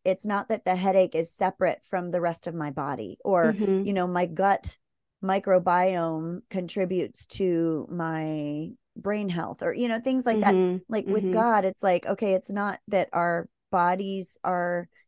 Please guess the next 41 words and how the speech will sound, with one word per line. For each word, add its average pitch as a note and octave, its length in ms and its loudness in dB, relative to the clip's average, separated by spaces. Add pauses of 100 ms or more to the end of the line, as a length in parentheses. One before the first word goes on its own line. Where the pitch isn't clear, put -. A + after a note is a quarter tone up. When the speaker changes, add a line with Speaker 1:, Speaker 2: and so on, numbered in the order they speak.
Speaker 1:
yes, G3 400 2
they're F#3+ 140 2
separate F#3 420 -4
from F3+ 180 -6
our E3+ 100 -8
spirit, E3+ 400 0
because F3+ 260 -4
we F#3 140 -4
know E3+ 180 -2
that E3 140 2
our E3 80 2
bodies E3 380 -2
die E3 280 2
and D#3+ 80 -6
our D#3+ 120 -10
spirit D#3+ 380 -6
will E3 160 -4
live E3 120 0
Speaker 2:
But C4+ 100 10
not C4+ 220 8
Speaker 1:
on, A3 80 4
and A3 280 6
we'll F#3+ 120 0
Speaker 2:
yet, F#3 120 0
Speaker 1:
get G#3 60 -6
new A#3 100 4
Speaker 2:
right? G3 120 8
Speaker 1:
bodies. E3 360 4
But F#3+ 140 0
at - 160 2
this C#4+ 140 2
Speaker 2:
Not A#3+ 220 6
Speaker 1:
point, F#3+ 120 4
Speaker 2:
yet, C4+ 220 6
they're B3 120 6
not G#3+ 220 4
<laughs> - 60 0
separate. - 340 2
Speaker 1:
they're C4 260 6
not C#4+ 400 2
yet. A#2+ 360 0